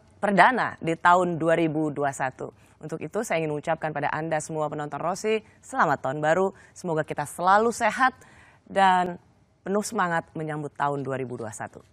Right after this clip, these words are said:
Melalui suru-, surat keputusan bersama, pemerintah menetapkan Ormas Front Pembela Islam sebagai organisasi terlarang. Salah satu yang menjadi alasan pemerintah melarang F P I karena F P I kerap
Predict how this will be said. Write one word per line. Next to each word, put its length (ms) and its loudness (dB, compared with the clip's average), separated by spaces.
Melalui 320 8
suru-, 240 4
surat 320 4
keputusan 480 2
bersama, 480 0
pemerintah 560 2
menetapkan 640 0
Ormas 560 0
Front 320 0
Pembela 320 -2
Islam 400 -2
sebagai 400 -4
organisasi 640 -4
terlarang. 480 -2
Salah 240 2
satu 320 2
yang 160 2
menjadi 560 4
alasan 400 0
pemerintah 480 0
melarang 400 -2
F 160 -8
P 160 2
I 80 -6
karena 320 0
F 160 -8
P 160 -2
I 80 -10
kerap 320 2